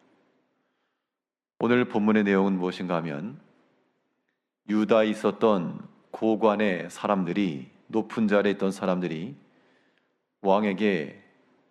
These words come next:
이 압박을 가하는 겁니다. 그 당시 왕은 시드기야 왕이었지만 힘이 없고 그 신하들이 득세를 하는 그때에 "이 예레미야를 죽여라." 그때 왕의 말이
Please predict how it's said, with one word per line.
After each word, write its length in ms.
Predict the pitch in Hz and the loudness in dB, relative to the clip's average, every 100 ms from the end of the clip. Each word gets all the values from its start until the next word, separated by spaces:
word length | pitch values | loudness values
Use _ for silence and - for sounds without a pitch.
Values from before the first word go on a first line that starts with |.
| _ | _
이 240 | 107 95 85 | -4 -4 -2
압박을 460 | 90 - 110 107 | -4 0 0 2
가하는 240 | 101 98 98 | 0 0 0
겁니다. 360 | 76 67 - - _ _ _ _ _ _ _ _ | -6 -8 -16 -20 _ _ _ _ _ _ _ _
그 120 | - | -4
당시 340 | 110 107 107 127 | 0 2 0 0
왕은 500 | 107 95 101 98 80 | 4 2 2 -2 -4
시드기야 460 | - - 110 110 | -10 -8 0 2
왕이었지만 840 | 101 92 95 85 - 101 92 69 62 _ _ _ _ | 4 2 0 -4 -4 -4 -4 -6 -16 _ _ _ _
힘이 280 | _ 143 117 | _ -6 0
없고 560 | 95 92 85 80 143 - _ _ _ _ _ _ _ _ | 0 0 -4 -4 -8 -16 _ _ _ _ _ _ _ _
그 220 | _ 120 | _ 0
신하들이 680 | 117 - 117 107 107 104 90 | 0 0 2 2 2 2 0
득세를 460 | - 92 - 101 98 | -4 -14 -2 0 2
하는 220 | 92 92 | 0 -2
그때에 580 | 90 - 82 92 71 62 _ _ _ _ _ _ _ _ _ _ _ - | -4 -6 -2 -2 -2 -10 _ _ _ _ _ _ _ _ _ _ _ -4
"이 280 | 117 104 | -2 2
예레미야를 840 | 104 113 113 110 104 107 78 65 - | 2 4 4 2 4 2 0 -6 -16
죽여라." 480 | - 104 101 69 - - _ _ _ _ _ _ _ _ _ _ _ _ _ _ | -10 -2 0 -2 -10 -20 _ _ _ _ _ _ _ _ _ _ _ _ _ _
그때 220 | 113 123 | -2 2
왕의 340 | 104 95 101 95 | 4 2 2 0
말이 460 | 95 92 80 120 | 0 0 -6 -10